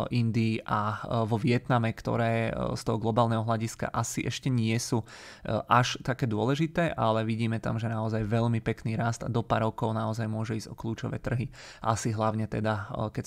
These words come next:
sa bavíme o tej Indii. A v rámci tých výsledkov ma dosť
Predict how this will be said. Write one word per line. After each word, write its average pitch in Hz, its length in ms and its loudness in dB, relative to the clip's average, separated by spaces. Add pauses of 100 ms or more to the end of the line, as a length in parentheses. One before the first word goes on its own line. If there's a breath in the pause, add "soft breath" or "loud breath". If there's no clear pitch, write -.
sa - 20 -2
bavíme 107 380 -2
o 107 80 -6
tej 104 240 -6
Indii. 110 340 -2 (600 loud breath)
A 117 80 4
v 120 80 2
rámci 147 240 2
tých 160 100 2
výsledkov 123 540 0
ma 110 240 2
dosť 117 160 0